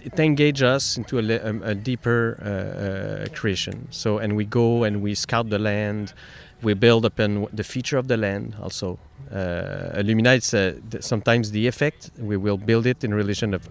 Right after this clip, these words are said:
okay, we've seen there's a beautiful rocks over there, and there's a way to turn in a path, and there's a sense of arrival, and then, okay, we do this, and then sometimes it just come when we're there working with the people. So this is a signature. We take very long, it's a lot of time to build upon the land and, and based on the culture.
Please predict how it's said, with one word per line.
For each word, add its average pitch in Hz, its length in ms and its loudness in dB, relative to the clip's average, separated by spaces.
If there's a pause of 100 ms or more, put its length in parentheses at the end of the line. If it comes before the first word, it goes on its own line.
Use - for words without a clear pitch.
okay, 98 220 -6
we've 101 200 -6
seen 117 180 -2
there's 95 160 -4
a 95 60 -6
beautiful 110 500 -6
rocks 110 360 -6
over 101 140 -8
there, 120 180 0
and 113 100 -2
there's 101 140 -4
a 110 60 0
way 120 240 0 (420)
to - 80 -8
turn 131 300 6
in 107 100 4
a 101 60 2
path, 127 380 4
and 104 100 -2
there's 104 160 -4
a 98 40 -4
sense 127 320 0
of 107 120 2
arrival, 123 600 2
and 101 120 0
then, 98 140 -2 (340)
okay, 123 160 2
we 113 180 2
do 139 260 2
this, 196 440 2
and 120 220 0
then 123 140 2
sometimes 135 360 2
it 107 60 0
just - 260 -4
come 131 300 0
when 107 220 -2
we're 104 80 0
there 120 320 2
working 107 360 -2
with 104 100 0
the 101 80 -8
people. 98 460 -4 (520)
So 107 220 2
this 104 200 0
is 196 120 0
a 139 40 0
signature. 113 440 -2
We 107 80 -2
take 131 180 -2
very 120 300 2
long, 107 340 0
it's - 140 -10
a 113 80 -2
lot 113 200 -2
of - 200 -6
time 117 280 0
to - 100 -8
build 113 420 4
upon 104 260 -2
the 101 80 -2
land 123 380 2
and, 95 160 -4
and 101 400 -6
based 117 300 2
on 107 640 -2
the 107 120 -2
culture. - 480 -4